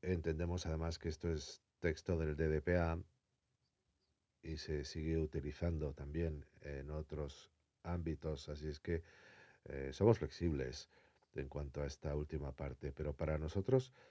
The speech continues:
eh, realmente no podemos aceptarlo, eh, esta, esta cuestión en el párrafo. Eh, a-, además, eh, desde el punto de vista conceptual no funciona. Eh, u-, un-, una condición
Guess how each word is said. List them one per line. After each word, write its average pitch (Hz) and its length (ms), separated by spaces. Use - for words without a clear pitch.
eh, 78 320
realmente 95 840
no 95 240
podemos 76 460
aceptarlo, - 640
eh, 69 380
esta, - 300
esta 87 220
cuestión 71 540
en 71 140
el 65 120
párrafo. 67 560
Eh, 71 180
a-, 80 220
además, 101 460
eh, 69 240
desde 76 120
el 71 40
punto 98 160
de 101 60
vista 101 180
conceptual 98 580
no 98 120
funciona. 82 720
Eh, 53 80
u-, 73 300
un-, 87 440
una 85 220
condición 90 640